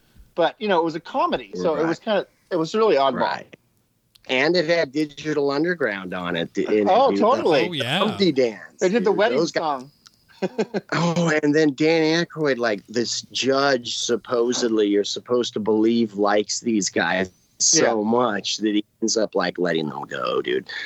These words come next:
Speaker 2: And
Speaker 1: Yeah.
Speaker 2: I remember when the judge started dancing around listening to the, those guys, I'm just like, "Dude, this is jump the shark at this
Speaker 3: <laughs>
Speaker 2: point,"
Speaker 1: Yeah.
Speaker 2: you know?
Speaker 3: It, it, you know, it's, if you really, like, uh, the, the mind that came up with that,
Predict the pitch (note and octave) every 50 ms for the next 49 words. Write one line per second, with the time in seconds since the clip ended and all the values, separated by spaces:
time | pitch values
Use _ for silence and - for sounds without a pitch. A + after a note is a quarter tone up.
0 | - - - - C#3 C3 C3+ D3 D3+ D#3 D3+ D3 C#3+ C#3 C3+ C3 B2+ A#2+ A2+ A2
1 | - - B2+ C3 B2+ - - - C#3 B2+ A2+ A#2 A2 A2 G#2+ A#2+ A#2 A#2 A2+ B2
2 | A#2+ - C#3 C3+ B2+ A#2 A2 A2+ A2+ A2 A2 A2+ A2 A2 G#2 G#2 G#2+ G#2 - -
3 | A2 G#2+ G#2 G#2 G2+ G2 G2+ F#2+ F#2 F#2 F#2 F#2 - G#2 G2+ G2 F#2+ - G#2+ G2
4 | F#2+ - G2+ G2 F#2+ F2+ - G#2 F#2 F2+ - - F#2 F2+ F2+ F2+ G2+ A#2+ B2+ C3
5 | - - G#2+ F#2+ F2 - - - - _ _ _ _ - - - C3+ B2 A2+ G#2+
6 | F#2+ - - F#2 E2+ - - - F#2 F2 E2+ D#2+ D#2 D#2 - - - - - -
7 | A#2 - G3 G#3 F#3 D3 - C3+ - A#3+ - C#3 B2 A2 - E2 D2+ D2+ D2 -
8 | C3 B2+ C#3+ C3 - - D#3+ F#3 - - F#3+ G#3 - F3+ G3 G3+ A3 G3+ E3+ F3+
9 | F3 - - G#3 G3 - A3 A#3 A3+ G#3+ G#3 G3 G#3 A3 G3 D3 B2 A#2+ B2 A#2+
10 | A#2+ A#2 A2 - - C3 B2+ B2 - C3+ C3 C#3 C#3 C3+ B2+ C3 C#3 C#3 C#3+ C#3+
11 | D3 D3 E3 F3 F#3 G3 F#3+ D#3 D3 C3 B2 - - D3 C#3+ C3 B2 B2 D3 D3+
12 | - - A2 G2+ - A#2 F#2 E2+ E2 E2+ -